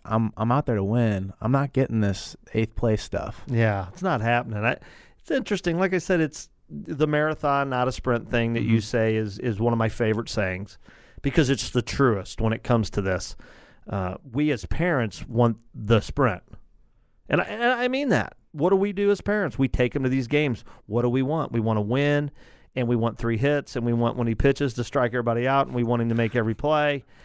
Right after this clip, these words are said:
Speaker 2: and, and that's what we want, right? We don't look at it like, "How did he do?"
Speaker 1: Yeah, let's,
Speaker 2: You know,
Speaker 1: let's move
Speaker 2: "How
Speaker 1: into
Speaker 2: did he do?
Speaker 1: fences,
Speaker 2: Did,
Speaker 1: too.
Speaker 2: did he ha-, yeah, well,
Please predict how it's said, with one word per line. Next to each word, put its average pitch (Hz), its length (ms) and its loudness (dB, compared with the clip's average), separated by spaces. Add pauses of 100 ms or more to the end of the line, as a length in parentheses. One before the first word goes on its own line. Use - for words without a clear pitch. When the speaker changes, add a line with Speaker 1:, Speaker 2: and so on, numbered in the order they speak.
(200)
Speaker 2:
and, 120 240 2
and 123 180 0
that's 117 200 0
what 110 100 -2
we 113 120 2
want, 98 320 0
right? 104 320 2
We 113 100 0
don't 113 220 2
look 117 180 0
at 107 80 2
it 107 120 -2
like, 101 460 0 (280)
"How 110 240 0
did 113 120 2
he 110 120 0
do?" 87 280 -4 (280)
Speaker 1:
Yeah, 90 100 -4
let's, 95 200 -4
Speaker 2:
You 110 60 -2
know, 104 100 0
Speaker 1:
let's 95 120 0
move 110 80 -4
Speaker 2:
"How 110 120 0
Speaker 1:
into 113 80 4
Speaker 2:
did 107 60 0
he 107 60 -4
do? 104 80 -4
Speaker 1:
fences, 98 300 0
Speaker 2:
Did, 107 80 0
Speaker 1:
too. 101 200 2 (100)
Speaker 2:
did 120 140 0
he 113 120 2
ha-, 123 100 2
yeah, 95 240 -2
well, 92 260 -6